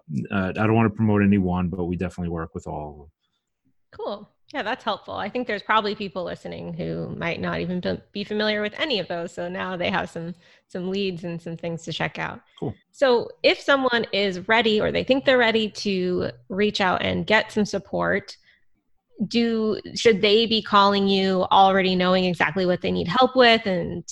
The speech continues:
Speaker 2: like, have a system in place that they're just ready to kinda hand off?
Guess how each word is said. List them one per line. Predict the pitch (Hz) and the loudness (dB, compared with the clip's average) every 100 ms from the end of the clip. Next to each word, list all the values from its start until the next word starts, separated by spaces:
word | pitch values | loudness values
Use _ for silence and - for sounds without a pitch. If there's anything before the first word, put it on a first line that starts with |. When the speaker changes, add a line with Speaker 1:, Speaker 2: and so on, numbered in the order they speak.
| - | -8
Speaker 2:
like, | 151 - | -8 -2
have | 185 190 | 0 0
a | |
system | 196 214 - 202 | 2 0 0 0
in | 185 | 0
place | - 214 208 208 - | -2 2 4 4 2
that | 190 180 | -2 0
they're | 180 | -2
just | 175 175 | -2 -2
ready | 185 170 | 0 0
to | 180 | -2
kinda | - 180 | 0 0
hand | 190 180 180 | 2 2 4
off? | 185 349 440 | 6 6 4